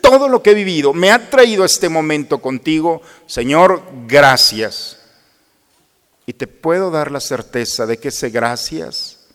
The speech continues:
es el aroma más agradable que llega a Dios.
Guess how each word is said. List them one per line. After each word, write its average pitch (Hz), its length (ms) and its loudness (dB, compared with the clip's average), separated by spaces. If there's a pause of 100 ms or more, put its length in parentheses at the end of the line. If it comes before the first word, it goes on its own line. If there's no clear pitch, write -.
(880)
es - 500 -6
el 120 120 -4
aroma 170 640 -4
más 143 440 -4
agradable 123 720 -6
que 113 200 -12
llega 120 600 -6
a 117 80 -8
Dios. 101 680 -14